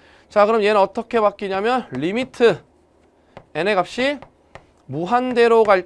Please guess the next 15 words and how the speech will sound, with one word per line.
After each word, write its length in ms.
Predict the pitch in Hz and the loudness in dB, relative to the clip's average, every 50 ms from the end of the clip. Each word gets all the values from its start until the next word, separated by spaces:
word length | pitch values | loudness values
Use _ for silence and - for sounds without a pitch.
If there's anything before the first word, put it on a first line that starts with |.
| - - | -2 -4
때 180 | 214 208 208 | -2 -2 -2
시그마 760 | 196 - - 240 208 226 214 180 160 151 151 170 202 226 240 233 - - | -2 -4 -6 -8 -6 -4 0 0 2 2 4 4 4 4 2 -2 -8 -16
K는 640 | - - 220 214 208 208 208 208 208 208 208 196 - _ _ - | -12 -8 -6 -4 -4 -2 -2 -2 -2 -4 -6 -8 -14 _ _ -8
일서부터 960 | 233 226 226 220 214 226 220 202 190 196 - _ _ - 233 233 240 233 240 _ _ _ _ _ | -6 -6 -6 -2 0 0 0 0 0 -4 -10 _ _ -4 -2 -2 -2 -2 -4 _ _ _ _ _
N까지. 600 | 143 135 139 - _ - 117 117 117 - 143 127 - _ _ _ _ _ _ - | -8 -8 -8 -8 _ -6 -6 -6 -6 -6 -8 -8 -8 _ _ _ _ _ _ -2
얘가 240 | 180 220 240 277 262 | 0 2 4 4 2
들어가니까 880 | - - 202 233 247 240 240 220 190 180 _ - 165 175 214 240 233 - _ - | 4 4 6 6 6 6 4 2 0 0 _ 4 6 6 6 4 2 -4 _ -12
요 100 | 135 139 | -8 -6
놈은 340 | 147 151 185 226 269 294 277 - - - _ _ _ _ _ _ - | -6 -4 -2 -2 -2 -2 -4 -8 -14 -20 _ _ _ _ _ _ -14
이 240 | 147 175 196 220 | -10 -8 -4 -2
마이너스 1080 | 220 226 214 214 208 202 196 190 180 175 - - - 147 131 131 143 175 208 240 247 240 _ _ _ _ _ _ _ _ _ - | 2 2 4 4 2 2 0 0 -2 -4 -6 -8 -8 -6 -4 -4 -2 -2 -2 -2 -2 -6 _ _ _ _ _ _ _ _ _ -4
n분의 800 | 143 151 165 175 175 170 160 156 156 160 202 214 226 220 - _ | -4 -4 -2 -4 -6 -6 -6 -4 -4 -2 -2 -2 -4 -4 -8 _
K의 640 | - - - 262 240 208 160 165 208 220 180 - - - - _ _ _ _ | -18 -12 -8 -4 -4 -2 -2 0 0 -2 -2 -4 -8 -20 -20 _ _ _ _
전체 420 | - 139 131 139 139 - 156 135 | -8 -8 -8 -8 -8 -8 -8 -8
제곱. 480 | - 131 123 131 147 185 226 262 262 | -6 -8 -6 -2 0 2 2 2 2